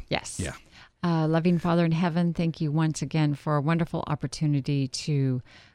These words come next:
Speaker 1: um, talk about your goodness, and, uh, we just pray that you'll send your Spirit to be with us. In Jesus' name,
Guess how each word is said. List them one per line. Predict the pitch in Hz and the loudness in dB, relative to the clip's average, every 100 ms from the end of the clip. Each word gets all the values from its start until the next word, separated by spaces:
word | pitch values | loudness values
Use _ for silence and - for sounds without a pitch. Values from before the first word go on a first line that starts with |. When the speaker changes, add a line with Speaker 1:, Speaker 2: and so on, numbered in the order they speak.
| _ - | _ -4
Speaker 1:
um, | 147 139 135 135 | 0 2 0 -2
talk | - 160 170 | -2 -2 0
about | 170 - | -2 0
your | 147 | -2
goodness, | 131 160 180 202 - - - | 0 0 0 0 0 -2 -2
and, | 170 151 147 143 143 - - | 2 4 4 4 2 0 -4
uh, | 151 147 143 139 | -2 0 -2 -4
we | |
just | 143 151 - | -4 -6 -6
pray | - 151 | -4 -4
that | 139 | -2
you'll | - 156 | -4 -4
send | - 156 | -2 -2
your | 156 | -2
Spirit | - - 226 208 - | -6 -6 -4 -4 -6
to | 185 | -8
be | 202 | -4
with | 196 170 | -4 -4
us. | 139 135 - | -4 -6 -6
In | - 151 | -2 0
Jesus' | 139 143 135 170 - | 0 -4 -4 -8 -2
name, | 135 127 123 | 0 0 -2